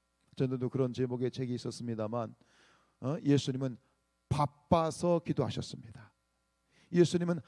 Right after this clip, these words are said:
할 일이 너무나도 많았기 때문에 기도하셨습니다. 왜요? 하나님이 새벽에 도우시기 때문입니다. 그 수많은 일들, 삼십, 음, 이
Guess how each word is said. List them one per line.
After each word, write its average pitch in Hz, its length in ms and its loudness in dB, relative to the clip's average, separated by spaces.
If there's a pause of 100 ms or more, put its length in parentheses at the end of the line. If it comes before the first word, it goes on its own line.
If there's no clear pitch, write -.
(120)
할 220 360 -2
일이 190 260 0
너무나도 165 440 2 (180)
많았기 156 500 0
때문에 220 440 6
기도하셨습니다. - 1040 2 (600)
왜요? 143 360 2 (640)
하나님이 104 800 -4 (260)
새벽에 107 600 -4
도우시기 - 440 -4
때문입니다. - 800 -12 (920)
그 208 280 4
수많은 190 560 2
일들, 104 380 -2
삼십, 139 440 0 (380)
음, 131 320 -8
이 127 280 4